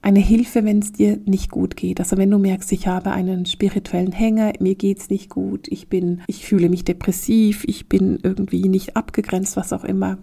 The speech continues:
Dafür findest du auf dem Dashboard, auf der Startseite gleich Hilfe,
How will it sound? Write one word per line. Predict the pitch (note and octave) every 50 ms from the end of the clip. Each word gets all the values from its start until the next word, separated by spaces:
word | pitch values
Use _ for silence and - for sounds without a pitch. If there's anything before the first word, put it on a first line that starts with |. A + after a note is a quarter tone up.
| - _
Dafür | - E3+ E3+ - - G3+
findest | G3+ - G3 G3 G3+ G#3 G#3 -
du | G#3 -
auf | - G3 - -
dem | - A#3 G#3+ G3+
Dashboard, | G#3 G#3 G#3 - - - G3+ -
auf | - G3 -
der | - G3+
Startseite | - - G3 F#3 F#3 F3+ - - F#3 F#3 -
gleich | - - F#3+ F3 - G#3 G3 - - - - -
Hilfe, | _ - A#3+ B3 C4 - - B3 A#3